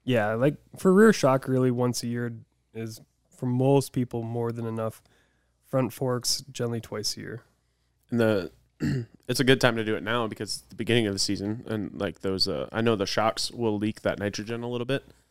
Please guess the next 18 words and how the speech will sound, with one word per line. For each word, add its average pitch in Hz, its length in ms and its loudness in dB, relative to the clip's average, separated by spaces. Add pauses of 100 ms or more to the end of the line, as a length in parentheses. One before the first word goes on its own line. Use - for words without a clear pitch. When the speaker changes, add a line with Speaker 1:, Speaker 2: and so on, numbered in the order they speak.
(340)
Speaker 1:
Yeah. 110 160 -14
Speaker 2:
So 113 180 4
if 98 80 0
you're 104 140 4
off, 101 400 -2 (140)
you 113 100 -4
know, 98 120 0
if 92 80 -4
your 98 80 -2
nitrogen's 95 500 -2
low 95 220 0
or 92 120 -2
whatever, 92 240 -4
your 95 140 0
bike 95 220 0
is 87 80 -8
very 95 420 0
bouncy. 104 560 -6